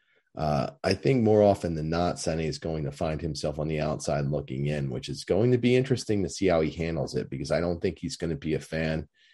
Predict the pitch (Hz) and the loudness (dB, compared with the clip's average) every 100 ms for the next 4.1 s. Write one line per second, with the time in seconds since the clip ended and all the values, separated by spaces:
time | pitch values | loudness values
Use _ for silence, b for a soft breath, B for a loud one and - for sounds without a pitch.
0 | b b - 85 85 76 85 - - - | b b -4 0 0 0 0 -2 -8 -4
1 | 110 107 101 98 101 104 101 - 92 - | 0 4 4 2 4 4 4 2 -2 0
2 | 107 98 69 90 92 87 - 87 - 87 | -2 -2 -2 0 0 -2 -2 -6 -2 -2
3 | 85 85 82 80 78 73 - 90 80 76 | 0 0 0 0 -2 -2 -4 -4 -2 -2
4 | 73 | -2